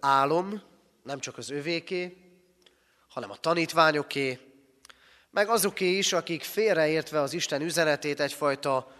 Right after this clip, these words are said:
politikai megváltót vártak.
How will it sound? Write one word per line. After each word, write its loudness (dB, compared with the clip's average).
politikai 0
megváltót 2
vártak. -8